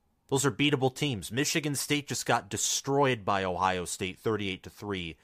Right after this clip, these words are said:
yesterday, and Maryland was on a four-game losing streak before Nebraska snatched defeat from the jaws of victory. And like Corn Craze said so to open up his live reaction,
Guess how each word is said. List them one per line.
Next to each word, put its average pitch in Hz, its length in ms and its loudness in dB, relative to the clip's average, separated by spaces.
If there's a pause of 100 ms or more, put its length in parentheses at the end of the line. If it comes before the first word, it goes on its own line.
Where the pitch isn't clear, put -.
(380)
yesterday, 92 680 -2 (600)
and 120 380 0
Maryland 123 500 4
was 107 200 -2
on 110 100 2
a 98 40 -2
four-game 135 640 4
losing 139 380 0
streak - 460 -8 (320)
before 135 280 4
Nebraska 120 960 2
snatched - 800 0
defeat - 680 -4 (380)
from 131 180 0
the 123 100 4
jaws 113 440 4
of 98 120 -2
victory. 90 680 -2 (480)
And 101 540 -2 (500)
like 95 200 0
Corn 131 320 0
Craze 123 320 0
said 131 260 0
so 113 160 4
to 101 160 2
open 113 300 2
up 107 160 -4
his 104 200 -4
live 104 300 2
reaction, 98 680 -2